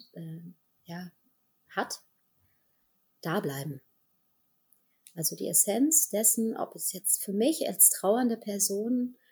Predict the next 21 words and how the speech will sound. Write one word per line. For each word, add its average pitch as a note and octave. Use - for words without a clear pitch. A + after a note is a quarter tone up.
aber F#3
auch G3+
wenn G3+
ich G3+
schaue, G3+
die F3+
Menschen, F#3
die E3+
um G3+
mich F3
waren, D#3
die -
mich D#3+
begleitet D#3+
haben, E3+
da F#3
war F3+
das -
Allerwichtigste A3
da F3
bleiben. D3